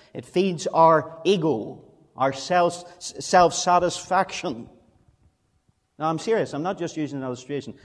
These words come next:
I'm gonna pick one of you tonight. I'm just looking around. You're saying, "Not me," aren't you? <laughs> "Don't pick me.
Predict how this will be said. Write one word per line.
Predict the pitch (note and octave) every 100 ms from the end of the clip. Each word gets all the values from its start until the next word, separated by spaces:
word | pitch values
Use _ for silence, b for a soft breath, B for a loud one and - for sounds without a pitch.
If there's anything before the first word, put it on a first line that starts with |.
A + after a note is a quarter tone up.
| -
I'm | C3+
gonna | D3 D#3+
pick | E3+ E3
one | C3+
of | A#2+
you | A2
tonight. | G#2+ F#2+ F#2 - _ _ _ _ _ _ _ _ _ _ _ _ _ _ _ _ _
I'm | B2
just | A2 B2
looking | C3 B2+ C3
around. | B2 A2+ F#2+ F#2 _ _ _ _ _ _ _ _ _ _ _ _ _ _ _ _ _ _ _ _ _ _ _ _ _ _ _ B2 -
You're | A#2
saying, | B2 C3+ B2+
"Not | B2+ C#3+
me," | C3 C#3+ B2+
aren't | A2+ D3+
you? | E3 G2 G2+ _
<laughs> | _ _
"Don't | - C3+ E3 E3
pick | - - -
me. | F2 -